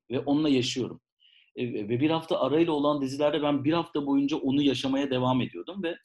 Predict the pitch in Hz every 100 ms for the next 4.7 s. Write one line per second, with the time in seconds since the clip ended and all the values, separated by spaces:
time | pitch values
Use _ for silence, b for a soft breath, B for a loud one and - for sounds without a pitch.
0 | _ _ _ _ 139 139 160 190 196 190
1 | 180 - 160 170 175 170 180 190 175 160
2 | 170 175 175 160 180 180 - - 156 160
3 | 170 165 147 147 156 160 156 139 135 135
4 | 139 139 127 123 127 185